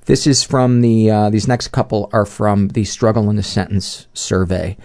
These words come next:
Uh, woman who calls herself Into the Gray about her O C D writes, "If what I do isn't perfect, I am worthless."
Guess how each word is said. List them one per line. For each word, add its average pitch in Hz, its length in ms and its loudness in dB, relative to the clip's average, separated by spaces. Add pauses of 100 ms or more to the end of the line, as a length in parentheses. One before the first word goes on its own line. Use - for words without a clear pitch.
(360)
Uh, 92 640 0
woman 101 300 2
who 98 80 2
calls 98 200 0
herself 98 380 -2
Into 110 200 2
the 101 60 -6
Gray 98 760 -2
about 95 300 -2
her 104 180 0
O 104 100 4
C 107 240 -2
D 104 280 2
writes, 107 420 -2 (580)
"If 123 180 -2
what 123 140 4
I 123 140 2
do 117 320 2
isn't 123 280 -2
perfect, - 560 -2 (240)
I 107 120 0
am 98 180 2
worthless." - 640 -6